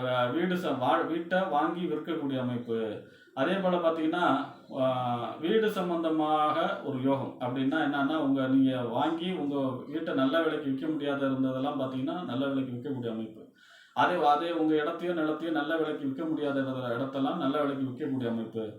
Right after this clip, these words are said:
வா-, அல்லது வாங்கக்கூடிய அமைப்பு. அதே போல பாத்தீங்கன்னா அது சம்பந்தமான பத்திரப்பதிவு, கையெழுத்து, ஒப்பந்தம்லாம் நடக்கக்கூடிய அமைப்பு. அதே போல பாத்தீங்கன்னா நாலாம் இடத்துல சுக்கிரன் இருக்காருன்னா வாகனம், புதிய வாகனம் வாங்கக்கூடிய அமைப்பு.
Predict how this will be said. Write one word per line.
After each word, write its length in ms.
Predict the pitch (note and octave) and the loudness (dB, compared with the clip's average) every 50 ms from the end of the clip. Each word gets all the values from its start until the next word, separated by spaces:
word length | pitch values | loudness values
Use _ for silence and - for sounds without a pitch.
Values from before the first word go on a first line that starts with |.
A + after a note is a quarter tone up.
| - - - - - _ - | -16 -20 -20 -20 -18 _ 2
வா-, 180 | C3 C#3+ C#3+ | 4 6 6
அல்லது 240 | C#3+ D#3 E3+ F3 F3 | 6 4 2 0 0
வாங்கக்கூடிய 520 | D#3+ D#3 D#3+ F3 F3 E3 D3 D3 C3+ C3+ | 2 2 2 2 0 -2 -2 -2 -2 0
அமைப்பு. 360 | C3 C3 B2+ A#2+ A#2+ B2 B2 A#2 A2 G2 - - | 0 0 0 -2 -2 -4 -4 -4 -4 -4 -6 -6
அதே 220 | C3 C#3 E3 F#3+ G#3 | -4 -2 0 0 0
போல 200 | G3 G#3 G3+ F#3 | 0 2 0 2
பாத்தீங்கன்னா 420 | F3+ F3+ F3 E3 D#3 E3 F3+ F3+ E3+ D3+ | 0 0 -2 -2 -2 0 2 2 4 4
அது 140 | - E3+ D#3+ | 2 2 0
சம்பந்தமான 540 | D#3+ D#3+ D#3 D#3 D3+ D#3 D#3 D3 C#3+ D3 D#3 E3 | -2 0 0 0 0 0 -2 0 0 0 0 0
பத்திரப்பதிவு, 680 | D#3+ C#3+ C3 C3+ D#3 D#3 D3+ C#3+ C#3+ C3+ C#3+ C#3 C#3 C#3+ C3+ | 0 -2 -2 -2 -2 -2 -2 -2 -2 -2 -2 -2 -2 -2 0
கையெழுத்து, 580 | C3+ C3 C3 C3 C3+ D3 D3 C#3+ C3+ C3+ C#3 | 0 2 2 2 0 0 -2 -2 -4 -4 -4
ஒப்பந்தம்லாம் 540 | C3 - C#3+ C#3+ C#3 C3+ C3 C3 C3+ C3+ C3 | -4 -2 0 0 0 2 2 2 4 4 2
நடக்கக்கூடிய 440 | B2 C3 C3 C3+ B2 A#2+ A2+ A2+ A#2 | 2 0 -2 -2 -4 -4 -4 -4 -2
அமைப்பு. 360 | A2+ A2+ A2+ A2 - A2+ A2 G#2+ G#2 - - - - - - - _ | -2 -2 -4 -4 -4 -4 -4 -4 -6 -10 -14 -20 -20 -20 -20 -18 _
அதே 240 | - B2+ D3 G3 A3 | -2 0 2 4 4
போல 160 | A3 G#3+ G3+ F#3+ | 2 4 2 2
பாத்தீங்கன்னா 460 | F#3 F3+ F3+ F3+ E3+ F3 F3 F3+ F#3 E3+ C#3 C3+ C3+ C3 - - - C#3 | 2 2 0 0 -2 0 2 4 4 6 4 2 2 0 -4 -6 -4 2
நாலாம் 360 | E3 F3 - - F3+ F3+ F3 | 2 4 6 6 6 6 4
இடத்துல 300 | D#3+ D#3+ D#3+ D#3+ D#3 D3 C3+ A#2+ A#2 | 2 0 0 0 2 2 2 2 2
சுக்கிரன் 360 | - - C#3 - E3 D#3 D3+ C#3+ | -2 -6 -8 -6 -4 -2 -2 -2
இருக்காருன்னா 440 | C3+ C3+ C3+ C3 B2 C3+ D3 D#3+ D3 B2 | -2 0 0 0 0 2 0 0 0 2
வாகனம், 440 | B2 C3 D3+ D3+ E3 D#3 D3 B2+ A#2+ | 2 2 2 2 2 0 0 0 -2
புதிய 220 | C#3+ C#3 E3+ E3 C3+ | -2 -4 -2 -2 0
வாகனம் 400 | B2+ B2+ C3+ - D#3 C#3 C3+ C3+ | 2 2 2 2 0 0 0 2
வாங்கக்கூடிய 400 | C3+ C3 B2+ B2+ B2+ B2 B2 B2 | 4 2 2 2 -2 -4 -4 -2
அமைப்பு. 340 | B2+ B2+ A#2+ A#2+ - C3 | -4 -4 -4 -4 -6 -8